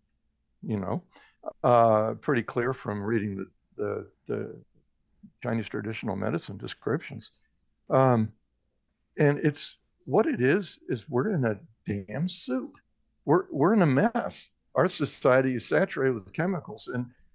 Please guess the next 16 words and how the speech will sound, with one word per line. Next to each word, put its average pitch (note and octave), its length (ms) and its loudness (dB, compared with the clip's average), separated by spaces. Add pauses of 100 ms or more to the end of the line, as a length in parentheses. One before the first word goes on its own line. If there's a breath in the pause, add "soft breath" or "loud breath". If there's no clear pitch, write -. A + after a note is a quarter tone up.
(220)
the B2 80 0
best F3 380 6
that B2+ 140 0 (640)
I, E3 80 6
I G#3+ 40 8
know D#3+ 180 6
how B2 140 0
to A2+ 80 -2
do C3+ 280 0
it A2+ 80 -4 (560)
is C#3 180 -2
to B2 460 -2 (680)
measure C3+ 580 2
it C#3 100 2 (120)
and B2 240 0
then C3 260 0